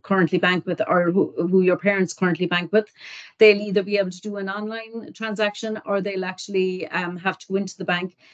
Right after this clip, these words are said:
They complete the documentation. And what the information that you'll need is the name and address of the bank. So it'll be Bank of Ireland, U C C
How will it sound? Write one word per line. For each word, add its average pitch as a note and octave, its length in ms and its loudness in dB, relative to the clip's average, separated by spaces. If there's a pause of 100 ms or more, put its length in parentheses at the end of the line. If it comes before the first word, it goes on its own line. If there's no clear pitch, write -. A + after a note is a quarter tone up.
(120)
They G3 120 2
complete G3+ 600 -4
the - 80 -14
documentation. G3 1000 -2 (420)
And F#3+ 260 0
what G3+ 340 0
the G#3+ 100 -4
information G#3+ 640 -8
that G#3 180 -2
you'll F#3+ 160 -4
need F#3+ 260 -8
is F#3 200 -6
the G3+ 100 0
name A3 300 -2
and G#3 100 -2
address F#3+ 360 -2
of F3+ 60 -10
the F3 60 -6
bank. F3 340 -6
So F#3+ 240 -2
it'll F3 140 -4
be F#3+ 120 2
Bank F#3+ 280 -2
of F3 80 -6
Ireland, F3+ 440 -4
U F#3 160 -4
C G3 180 -8
C F3+ 340 -6